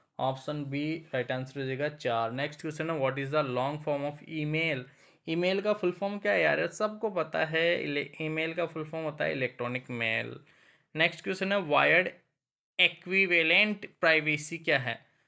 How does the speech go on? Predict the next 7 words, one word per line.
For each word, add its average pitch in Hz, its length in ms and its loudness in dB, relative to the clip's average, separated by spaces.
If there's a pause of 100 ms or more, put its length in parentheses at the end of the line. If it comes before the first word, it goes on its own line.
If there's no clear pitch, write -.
(340)
वायर्ड 143 720 4 (160)
इक्विवेलेंट 156 720 -4 (460)
प्राइवेसी 156 720 0
क्या 135 160 2
है? 120 280 -8 (140)
वायर्ड 147 400 2
इक्विवेलेंट 156 720 -6